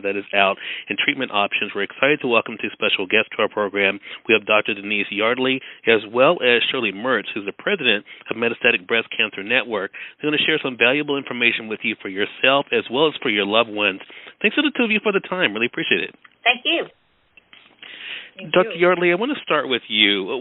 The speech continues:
Speaker 1: What does overall survival normally mean in the context of metastatic breast cancer?
Speaker 2: So in the context of metastatic breast cancer, it's, it's a diagnosis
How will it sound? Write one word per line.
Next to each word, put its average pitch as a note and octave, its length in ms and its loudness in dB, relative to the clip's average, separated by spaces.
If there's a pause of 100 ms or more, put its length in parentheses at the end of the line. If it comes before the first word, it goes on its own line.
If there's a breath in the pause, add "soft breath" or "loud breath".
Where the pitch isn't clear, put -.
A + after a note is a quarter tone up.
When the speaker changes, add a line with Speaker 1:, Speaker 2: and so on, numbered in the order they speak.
Speaker 1:
What A#3 180 2
does D4+ 220 -2 (100)
overall D3+ 540 0
survival B2 500 2
normally A#2+ 440 -4
mean A#2 400 -4
in A2+ 80 -2
the A2 100 -8
context C#3 640 -2
of C3 200 4
metastatic G#2 540 0
breast F#2+ 320 -4
cancer? - 380 -8 (340)
Speaker 2:
So D#4+ 380 4
in D#4 160 -4
the D#4 80 -6
context G4+ 400 -4
of A#3+ 80 -6
metastatic A3 600 -4
breast F3+ 220 -2 (140)
cancer, E3+ 800 -2
it's, - 320 -6
it's F3+ 240 -10
a E3+ 480 4 (240)
diagnosis E3 720 2